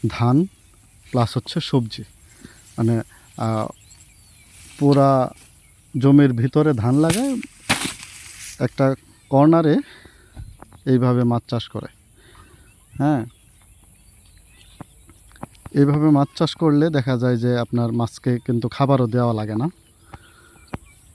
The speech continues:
আসলে খুব মিস করি এই সময়ে, এই গ্রামের এই সময়টাতে। সন্ধ্যা হলে একটু হাঁটতে বের হওয়া বা একটু ওই ঘুরতে বের হওয়া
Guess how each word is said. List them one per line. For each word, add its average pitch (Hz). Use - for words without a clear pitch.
আসলে 151
খুব 151
মিস 147
করি 139
এই 131
সময়ে, 127
এই 127
গ্রামের 117
এই 113
সময়টাতে। 120
সন্ধ্যা 123
হলে 120
একটু 117
হাঁটতে 117
বের 120
হওয়া 113
বা 110
একটু -
ওই 110
ঘুরতে 117
বের 123
হওয়া 120